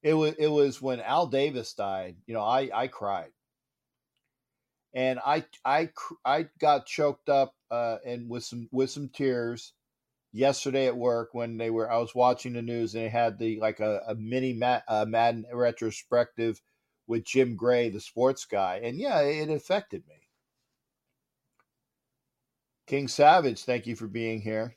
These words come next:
Watch it. It was really good. Raider Alex, good to see you as well. What's good with you?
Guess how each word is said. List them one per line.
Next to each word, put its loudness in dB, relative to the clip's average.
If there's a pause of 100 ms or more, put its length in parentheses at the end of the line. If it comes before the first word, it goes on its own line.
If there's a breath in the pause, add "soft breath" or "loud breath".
(140)
Watch 2
it. -2
It 0
was 2
really 2
good. -2 (2250)
Raider 8
Alex, 10
good -2
to -2
see -2
you 4
as -4
well. 2
What's -8
good -2
with -4
you? 0